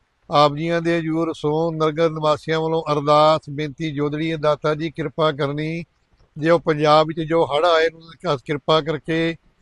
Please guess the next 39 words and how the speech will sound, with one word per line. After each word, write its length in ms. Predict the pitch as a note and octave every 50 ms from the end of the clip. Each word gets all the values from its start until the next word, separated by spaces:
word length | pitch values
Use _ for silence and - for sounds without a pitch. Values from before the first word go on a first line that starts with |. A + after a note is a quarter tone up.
| - - -
ਜੋ 120 | C#3+ D3+ D#3
ਬੇਜਵਾਨ 600 | C3+ C3 C#3+ D#3 F3 E3 E3+ E3 E3 E3 E3 E3 -
ਪਸ਼ੂ 340 | - D#3 C#3+ - - E3 D#3+
ਹਨ 200 | E3 E3 D#3+ D#3+ - E3
ਅਤੇ 220 | D#3 - - D#3+ D#3+
ਇਹਨਾਂ 220 | D#3+ D#3+ E3 E3 D#3
ਮਨੁੱਖਾਂ 680 | D#3 D#3 D3 - D#3+ E3 E3 E3 E3 - - - C3+
ਸੀਗਾ, 360 | - D#3+ D#3+ C#3+ D#3+ D#3+ D#3+
ਸੀਗਾ 360 | - - D#3+ D3 E3 D#3+ D#3+ - _ _ _ _ _ _ _ _ _ -
ਤੇ 100 | E3+ D#3+
ਸੀਸ 280 | D3+ - E3 E3 E3 -
ਤੇ 160 | - E3+ D#3+
ਮਿਹਰ 240 | D3 D3 D#3 F3 F3+ -
ਭਰਿਆ 260 | F3 D#3+ D#3+ E3 D#3+
ਹੱਥ 140 | D#3+ D3+ -
ਰੱਖੋ। 240 | D3+ D3+ B2+ D#3+ E3
ਦਾਤਾ 360 | D3+ D3+ D#3 D3+ - - E3 E3
ਜੀ 140 | D#3 F3+
ਕਿਰਪਾ 380 | F3+ - E3+ D#3 - - E3 E3
ਕਰਨੀ 420 | C#3+ D#3 D#3+ D#3 D#3 E3 E3 E3
ਹੈ। 100 | E3 E3 D#3+
ਜੀਵ 200 | D3 D#3 D#3 D#3
ਭੁੱਲਣਹਾਰਾਂ 640 | - - D#3 D#3 D#3+ D#3+ D#3 D3+ D3+ D3+ D#3 E3 E3
ਭੁੱਲਣ 340 | - - D3 C#3 C#3+ D#3+ E3
ਅੰਦਰ 180 | D#3+ D#3+ D3+
ਸਭ 260 | C#3+ - D#3 D#3 D#3+ D3+ -
ਕੋ 300 | D#3+ E3 E3+ F3 F3+ - _ - - _ _ - - _ - - -
ਭੁੱਲ 180 | - D#3+ E3 E3+
ਗੁਰੂ 200 | E3+ D#3+ E3+ E3+
ਕਰਤਾ। 400 | D3 E3 E3+ D#3+ C#3+ E3+ E3+ E3 D#3+
ਦਾਤਾ 340 | D3 D3+ D3+ D3+ - E3 E3+
ਜੀ 120 | E3 F3 -
ਕਿਰਪਾ 380 | - - D3+ C#3 - E3+ E3+
ਕਰਨੀ 340 | D#3 D3 E3 D#3 D#3+ E3 E3+
ਹੈ। 60 | E3+
ਜੀਵਾਂ 340 | E3 C#3+ D#3 D#3 D#3 D#3+ D#3+ D3+
ਤੋਂ 160 | - E3 E3
ਜੋ 220 | D#3+ E3+ D#3 D#3 D#3+
ਵੀ 100 | E3+